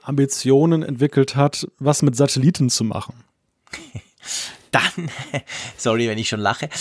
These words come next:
Speaker 2: ähm, dann unterhalten wir uns über Widgets.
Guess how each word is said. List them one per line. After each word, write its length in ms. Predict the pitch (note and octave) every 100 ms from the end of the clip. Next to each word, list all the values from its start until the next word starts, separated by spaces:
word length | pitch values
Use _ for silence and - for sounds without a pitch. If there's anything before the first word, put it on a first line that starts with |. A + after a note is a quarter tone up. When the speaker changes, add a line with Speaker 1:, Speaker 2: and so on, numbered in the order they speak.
| - -
Speaker 2:
ähm, 240 | - C3+ C3 C#3
dann 300 | C#3 F3 F#3+
unterhalten 600 | F3+ D#3 C#3+ D3+ D#3+ D#3
wir 160 | C#3
uns 180 | D3 -
über 360 | F3+ D3 B2 -
Widgets. 1040 | D3+ B2 C4+ - - C3+ - - - -